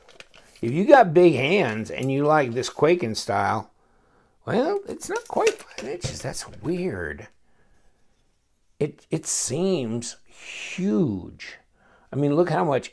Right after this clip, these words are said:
extra room I've got back here. Wow. In any case, it does have a choil up front, so sharpening shouldn't be a problem. Yeah.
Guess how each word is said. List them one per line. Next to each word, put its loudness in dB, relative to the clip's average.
extra 2
room 0
I've -4
got -2
back -2
here. -6
Wow. -4
In -2
any 2
case, 2
it -4
does 12
have 8
a 6
choil 8
up 6
front, 0
so 2
sharpening 4
shouldn't -2
be 4
a 4
problem. 2
Yeah. -2